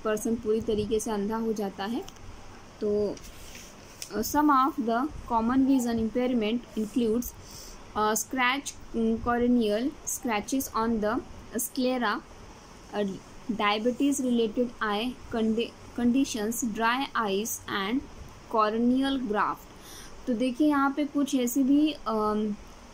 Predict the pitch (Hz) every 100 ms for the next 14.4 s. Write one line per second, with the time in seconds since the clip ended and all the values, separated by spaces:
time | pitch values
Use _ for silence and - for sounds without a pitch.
0 | - 220 214 214 220 226 220 - - -
1 | - 226 240 247 277 - 226 233 262 254
2 | 233 208 214 208 285 - 202 220 - 233
3 | 254 262 - 233 208 - 247 - 233 220
4 | 220 214 220 226 202 202 - 220 214 208
5 | 254 214 202 196 226 226 - 208 196 233
6 | 247 - - - - - - - 220 240
7 | 240 220 254 359 - - - 208 214 220
8 | - - 233 226 233 254 240 294 - -
9 | - - - 214 226 - 277 240 247 233
10 | 220 240 381 - - - - 208 214 233
11 | 220 208 202 208 208 226 233 220 294 -
12 | - - - - - 220 254 285 285 233
13 | 220 226 233 233 240 285 - - 202 190
14 | 208 202 208 190